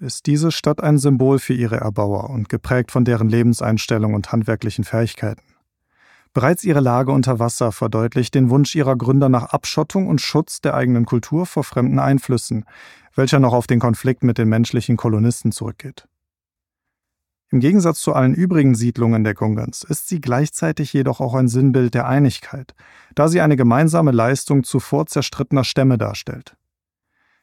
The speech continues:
Die Gestaltung der Stadt ist überdies auch für die Generationen von Herrschern eine Gelegenheit, sich selbst zu profilieren, was zum Beispiel auch auf einige ehrgeizige Projekte von Boss Nass zutrifft.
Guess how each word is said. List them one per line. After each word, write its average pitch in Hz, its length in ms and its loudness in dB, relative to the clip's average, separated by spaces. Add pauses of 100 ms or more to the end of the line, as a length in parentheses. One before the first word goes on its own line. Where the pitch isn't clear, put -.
(120)
Die 131 60 0
Gestaltung 185 420 4
der 135 120 2
Stadt - 260 -2
ist - 180 -6
überdies 117 460 -2
auch 135 140 -4
für 135 160 -4
die 123 80 -2
Generationen 120 800 2
von 120 160 0
Herrschern 127 420 2
eine 120 180 2
Gelegenheit, 113 600 2 (200)
sich 123 200 -2
selbst 127 280 0
zu 120 140 -2
profilieren, 113 720 0 (340)
was 175 140 0
zum 165 160 0
Beispiel 147 360 2
auch 139 160 2
auf 131 140 -2
einige 131 340 2
ehrgeizige 117 640 0
Projekte 123 400 -2
von 110 240 0
Boss 107 240 -4
Nass 117 280 0
zutrifft. - 640 -12